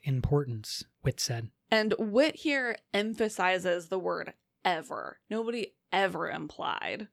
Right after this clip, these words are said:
Speaker 2: which I just thought was interesting and gives us a little bit of perspective about Wit's insight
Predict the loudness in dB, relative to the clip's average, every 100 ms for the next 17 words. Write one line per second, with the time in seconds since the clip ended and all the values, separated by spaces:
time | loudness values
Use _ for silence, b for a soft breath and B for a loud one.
0 | _ -6 2 6 6 6 4 0 -2 2
1 | 6 6 6 0 -4 -2 -2 -2 -6 -2
2 | -2 -2 -6 -4 0 0 0 -4 -10 -2
3 | 0 2 0 -2 -6 -10 -20 _ _ 0
4 | 2 4 4 2 0 2 2 2 -2 -4
5 | -10 -10 -8 -4 -4 0 2 2 0 2
6 | 4 4 2 -4 -2 0 0 -4 -10 -10
7 | b b -2 -2 0 2 2 2 -2